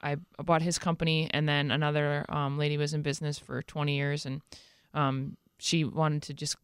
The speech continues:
you know, move on from her company. So I bought her company. So I have the one in Waukesha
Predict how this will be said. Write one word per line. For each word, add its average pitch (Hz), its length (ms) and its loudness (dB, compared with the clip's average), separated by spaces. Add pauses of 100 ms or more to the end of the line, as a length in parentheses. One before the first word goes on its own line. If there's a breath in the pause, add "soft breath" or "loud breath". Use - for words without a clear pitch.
(180)
you 151 80 -2
know, 139 100 2
move 147 220 2
on 143 180 2
from 151 160 -4
her 151 100 0
company. 147 360 0
So 139 400 2
I 139 100 -4
bought 143 220 2
her 170 100 2
company. 147 440 -2
So 143 340 0 (180)
I 143 100 2
have 143 180 0
the 147 120 0 (100)
one 156 200 2
in 156 60 2
Waukesha 139 640 0